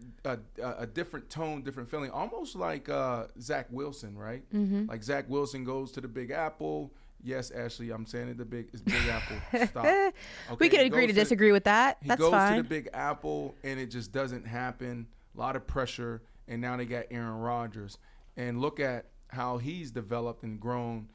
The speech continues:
Speaker 1: since Aaron Rodgers been in town. And so Dak, I know Dak has his own situation in, in, uh, with the Cowboys and negotiations and feeling some type of way, probably because they didn't consult with him. They didn't tell him they were doing this.
Speaker 2: Mm-hmm.
Speaker 1: So it's probably a lot on his mind.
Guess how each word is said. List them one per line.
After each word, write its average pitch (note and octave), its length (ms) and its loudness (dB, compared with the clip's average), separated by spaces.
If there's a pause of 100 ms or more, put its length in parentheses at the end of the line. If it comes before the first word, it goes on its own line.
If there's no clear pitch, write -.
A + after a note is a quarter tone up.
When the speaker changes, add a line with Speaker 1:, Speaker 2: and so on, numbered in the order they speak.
(140)
Speaker 1:
since - 460 -10 (100)
Aaron C3 260 -6
Rodgers A#2 560 -4
been A#2 240 -4
in G#2+ 160 -4
town. A2+ 440 -6 (440)
And B2 220 -4
so B2+ 220 -2
Dak, C#3 440 -2 (340)
I A2 80 -10
know B2 280 -2
Dak B2+ 280 -4
has C3 140 -2
his B2 140 -6
own C3+ 160 -4
situation B2+ 640 -6
in, G#2+ 160 -8 (100)
in, A#2 300 -12
uh, A2+ 160 -8
with B2 160 -8
the A#2+ 120 -10
Cowboys C3 680 -4
and A2 80 -6
negotiations B2+ 1000 -8 (220)
and G#2+ 160 -10
feeling C3+ 220 -4
some C3 160 -8
type B2+ 240 -6
of B2 60 -4
way, C3 260 -2 (400)
probably C3+ 400 -2
because B2 340 -6
they B2 120 -6
didn't A#2+ 240 -10
consult C3 440 -8
with C3 160 -10
him. B2 140 -8
They A#2+ 100 -6
didn't A2+ 180 -8
tell C3 160 -6
him B2 80 -8
they A#2+ 120 -6
were A2+ 80 -8
doing C#3+ 300 -8
this. C#3 200 -8
Speaker 2:
Mm-hmm. G3 240 2
Speaker 1:
So F#3 60 2
it's G3 100 0
probably D#3 220 0
a - 40 -4
lot B2+ 140 0
on B2 80 -4
his G#2+ 160 -8
mind. C#3+ 380 -6